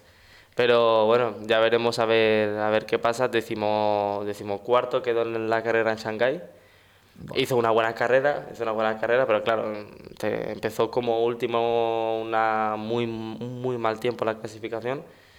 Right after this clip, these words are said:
Speaker 1: Eh, lo dejó entre la parrilla de los últimos y entonces, claro, no pudo hacer mucha cosa
Speaker 2: Y
Speaker 1: tampoco.
Speaker 2: si los otros coches son mejores, pues por mucho que tú intentes,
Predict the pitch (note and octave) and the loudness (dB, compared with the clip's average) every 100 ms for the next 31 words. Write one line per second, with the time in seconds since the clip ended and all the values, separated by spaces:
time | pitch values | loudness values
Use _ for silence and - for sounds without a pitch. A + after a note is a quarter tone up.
0 | - _ - A2 G#2 G#2 G#2 G2+ A2 A2 | -20 _ -2 2 4 4 2 2 0 0
1 | A2 G#2+ G#2 G#2 G#2 G#2+ A2 A2 G#2+ G#2+ | 0 2 2 0 0 0 0 0 2 0
2 | A2 B2 C3+ D3 D3 A2+ G2+ G2 G2 F#2+ | -2 -4 -2 -2 -2 -4 -6 -6 -8 -8
3 | G2 G2+ - G2 F#2+ F2 A2+ G#2 G#2 G2 | -8 -8 -4 -6 -6 -10 -6 -6 -4 -6
4 | G2 G2+ G2+ G2+ G2 G2+ A2 A2+ A#2+ C3+ | -6 -10 -12 -10 -8 -6 -2 -2 0 -2
5 | A#2+ B2 - A#2+ A#2 A2 A#2 A2 G#2 A#2 | -2 -4 -2 -4 -4 -4 -2 -4 -4 -4
6 | A#2 A2 A2 - A#2 A2 B2 A#2+ B2 A#2 | -4 -6 -10 -8 -4 -2 -2 0 0 0
7 | A#2 A#2 A2+ A2 A2 A#2+ A2+ A2+ - A#2 | 0 -2 -2 -4 -4 -4 -2 -2 -2 0
8 | A2 A#2+ A#2 A2+ - - | -2 -2 -2 -4 -8 -10